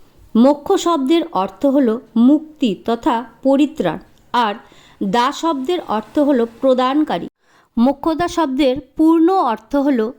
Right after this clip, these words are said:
যিনি মোক্ষ বা মুক্তি প্রদান করেন। তাই এই একাদশী পালন করলে শুধু নিজের মুক্তি হয় না, তার পিতা মাতা যারা মারা গেছেন সেই সমস্ত পূর্বপুরুষদের মুক্তি হয়। এই কারণেই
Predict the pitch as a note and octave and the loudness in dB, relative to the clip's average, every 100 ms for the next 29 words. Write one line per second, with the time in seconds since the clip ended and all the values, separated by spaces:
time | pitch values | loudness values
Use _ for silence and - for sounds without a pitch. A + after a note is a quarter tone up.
0 | - G3+ D4 E4+ D4+ D#4 D#4 - F#4 F#4+ | -6 2 4 6 4 2 -4 -6 -6 -6
1 | A#3+ A3 A#3+ - - - B3+ D4 E4+ E4 | -6 -4 -4 -8 -20 -2 4 4 4 -2
2 | - G#4+ A4 - B3 F#3+ F#3+ F#3+ E3+ E3 | -2 -2 -2 -4 -2 -2 -4 -6 -8 -8
3 | - - C#4+ C4+ B3+ - _ _ _ A#3+ | -12 -4 -2 -2 -4 -12 _ _ _ -2
4 | D4+ F4 E4+ C#4+ D#4 D#4+ D#4+ F4 F#4 - | 0 0 -4 -2 0 0 0 -4 -4 -8
5 | A#3+ A#3 C4 D4+ D#4 D#4 D#4+ - D#4 C#4+ | -4 0 2 0 0 0 0 0 0 0
6 | C#4+ C#4+ A#3 B3+ A#3 E4 F4 F4 F4 E4+ | 0 0 2 4 4 2 4 2 0 0
7 | B3+ F#3+ F3+ - - A#3 A3 A3+ D#4 D#4 | 0 -2 -6 -10 -6 -4 -4 0 0 0
8 | F#4 F#4+ F4 C#4 C4+ D4+ B3+ - _ - | -2 0 0 0 -2 -4 -4 -8 _ -8
9 | G#3 C4 C4+ C#4 D4 _ _ A3+ A3+ A3+ | -2 0 0 -4 -6 _ _ -4 -2 -2
10 | B3 C4 D4 D4 A#3 B3+ _ _ - D#4+ | -4 -4 -4 -4 -6 -8 _ _ -4 0
11 | F#4 - E4 B3+ B3+ C4 C#4+ C#4+ D4 D#4 | 0 0 0 2 0 0 -2 0 0 2
12 | E4+ F4+ C#4 B3+ C4 B3 B3+ C4 A#3+ A#3+ | 0 0 0 2 2 2 0 0 0 2
13 | C4+ - - E4 G#3+ F#3+ - _ - - | 0 -4 -4 -2 -4 -12 -18 _ -16 -4
14 | C#4 D#4+ F4 F4+ G4 D#4 | 0 0 -2 -2 0 0